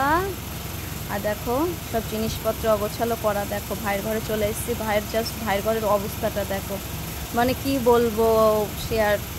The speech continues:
কিছু ভাষায় আসছে না। <laughs> ছেলেরা একটু এরকম হয় আর কি, দুষ্টুমি করে। তো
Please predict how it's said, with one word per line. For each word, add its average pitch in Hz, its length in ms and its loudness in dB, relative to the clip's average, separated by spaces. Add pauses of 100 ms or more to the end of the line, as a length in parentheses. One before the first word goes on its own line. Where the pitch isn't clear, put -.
(160)
কিছু 226 200 -4 (120)
ভাষায় 220 360 4
আসছে 233 260 0
না। 294 160 10 (340)
<laughs> 427 320 -2
ছেলেরা 226 340 6
একটু 240 300 0
এরকম 214 340 2
হয় 208 300 0
আর 185 200 -2
কি, 202 80 -4 (1200)
দুষ্টুমি 226 500 0
করে। 180 160 4 (840)
তো 240 80 2